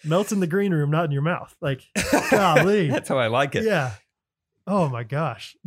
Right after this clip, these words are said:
Speaker 1: <laughs> That's crazy.
Speaker 2: So that was the first time of like, "Whoa, this is like, this is kind of a tricky little,
Speaker 1: That's how
Speaker 2: like,"
Speaker 1: North Carolina does it, though.
Speaker 2: <laughs> Yeah.
Speaker 1: That's, I've known, they're, they're known for that.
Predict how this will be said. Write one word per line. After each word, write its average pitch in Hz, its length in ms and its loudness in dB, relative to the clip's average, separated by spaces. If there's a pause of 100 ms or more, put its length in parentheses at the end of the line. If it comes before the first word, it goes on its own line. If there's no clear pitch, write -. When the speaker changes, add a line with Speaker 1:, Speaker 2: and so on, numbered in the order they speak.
Speaker 1:
<laughs> 508 160 -4
That's 277 300 2
crazy. 196 500 0
Speaker 2:
So 123 160 2
that 165 160 4
was 226 100 -2
the 190 80 0
first 170 280 0
time 120 140 2
of 104 60 -4
like, 104 160 -2
"Whoa, 127 200 0
this 117 200 -2
is 117 140 -6
like, 95 260 -2 (160)
this 151 100 -6
is - 40 -8
kind 165 160 0
of 110 80 -2
a 107 100 -6 (240)
tricky 151 300 -4
little, 127 140 0
Speaker 1:
That's 120 140 2
how 208 100 4
Speaker 2:
like," 196 80 4
Speaker 1:
North 196 140 0
Carolina 165 400 2
does 151 240 -2
it, 127 100 -10
though. - 160 0
Speaker 2:
<laughs> - 40 -4
Yeah. 143 180 -2
Speaker 1:
That's, 156 300 -2
I've 147 260 -4
known, 160 320 0
they're, 156 200 -4
they're 156 120 -4
known 151 200 -2
for 127 120 -12
that. 131 180 -14